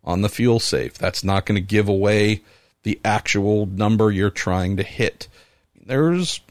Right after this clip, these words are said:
again, there are some teams that love to get into this, Nathan. And if you listen to them, you will hear, "Aha, boy, they are asking their <laughs> drivers to retain a lot of information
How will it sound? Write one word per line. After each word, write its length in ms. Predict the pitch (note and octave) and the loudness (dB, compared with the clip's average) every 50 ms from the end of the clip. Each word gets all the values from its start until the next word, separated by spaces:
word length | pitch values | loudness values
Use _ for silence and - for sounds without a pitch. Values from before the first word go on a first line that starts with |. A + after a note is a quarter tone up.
| _ - | _ -4
again, 320 | - D3+ A#2+ D#2+ C#2 G2+ - _ _ _ _ - - - - - - - - | 0 2 2 2 0 -2 -8 _ _ _ _ -20 -20 -20 -20 -20 -20 -4 0
there 120 | A#2 A#2 | 2 2
are 40 | A2+ | 2
some 340 | - - - C3 D#3+ F3+ E3 | 4 4 4 4 4 4 2
teams 480 | - - D3 C#3+ D3 D3+ D#3 D3 - | 2 2 2 4 4 4 4 2 2
that 220 | - G#2+ - - D#2 | 2 2 0 0 -6
love 720 | D2 G#2 A2 A2+ B2 B2+ B2+ B2+ C3 C3 B2 A#2+ - - | -10 -10 -4 0 2 4 6 6 6 6 4 2 -2 -4
to 120 | - - B2 | -4 -2 0
get 220 | A#2+ B2 B2 A2+ | 2 2 4 4
into 300 | A2+ A2 G2+ F#2 F2 F2 | 4 4 4 2 0 0
this, 300 | D#2+ D#2+ C#2 - - - | -2 -2 -4 -4 -4 -6
Nathan. 400 | D2 C2 C2 - - - - - - _ _ _ _ _ _ _ _ _ _ _ _ | -8 -8 -8 -10 -12 -14 -16 -18 -20 _ _ _ _ _ _ _ _ _ _ _ _
And 600 | F#2+ G#2 G#2+ G#2+ A2 G#2+ G#2+ G#2+ G#2 G#2 F#2 E2+ - - - - - - - - - - - - - | -2 0 2 2 2 2 2 2 0 0 -2 -4 -8 -14 -18 -20 -20 -20 -20 -20 -20 -20 -20 -6 -2
if 200 | G2+ G2+ - - | -2 -2 0 0
you 160 | G#2+ A2 G#2 | 0 0 0
listen 420 | F#2+ A2 B2+ - - C#3+ C3+ B2 A#2 | 2 2 0 2 2 2 2 2 2
to 240 | - - D3 D#3 | 2 0 2 2
them, 460 | C#3+ D3 C#3+ D3+ E3+ F#3+ G#3 G#3+ G#3+ A3 - _ _ _ _ _ _ _ _ _ _ _ _ _ _ | 2 2 2 2 0 0 0 -2 -2 -4 -8 _ _ _ _ _ _ _ _ _ _ _ _ _ _
you 240 | - G2+ A2 B2 B2 | -2 0 2 4 4
will 240 | A#2+ C3+ D3 D#3+ E3+ | 4 6 6 6 4
hear, 520 | E3+ F#3 G#3+ G#3+ F#3+ B2 E2+ D2 - - - - | 4 4 4 4 4 4 4 2 -2 -4 -8 -6
"Aha, 720 | G#2+ G#2+ A2 C#3 D3 C#3+ D#3+ F#3 F3 D3+ A2 E2+ B1+ - - _ - _ _ _ _ _ _ _ _ _ _ _ _ _ | -2 0 0 0 0 0 0 2 2 2 2 0 -2 -4 -10 _ -20 _ _ _ _ _ _ _ _ _ _ _ _ _
boy, 340 | - C3+ A#2 G2 E2 E2 - - - - | 2 2 4 4 2 0 -4 -10 -20 -16
they 200 | - - G2+ A#2+ | -6 0 2 4
are 100 | C3 A#2 | 4 4
asking 480 | A2 A2+ A#2 G#2 - - - B2+ A#2 G#2+ | 4 4 2 2 0 -2 0 0 2 2
their 160 | G#2 G#2+ G2 | 2 2 2
<laughs> 80 | F2 G#2+ | 2 0
drivers 580 | G#2 - - A2+ G#2 - A2+ - G2+ - - - | 0 0 0 -2 -2 0 -2 -2 -2 -4 -4 -2
to 220 | - A2+ G#2 F#2+ | 0 0 0 2
retain 380 | F2+ F#2+ F2+ - - G2 G2 F#2 | 0 -2 -2 0 0 0 0 0
a 80 | F2 | 2
lot 220 | D#2+ E2+ F#2+ G2 G2 | 2 2 2 2 2
of 80 | G2+ | 2
information 640 | G#2 G2+ - - G2 F#2 F2 E2 - - D2+ D2+ E2+ | 0 -2 -2 -2 0 0 0 0 -2 -4 -6 -8 -8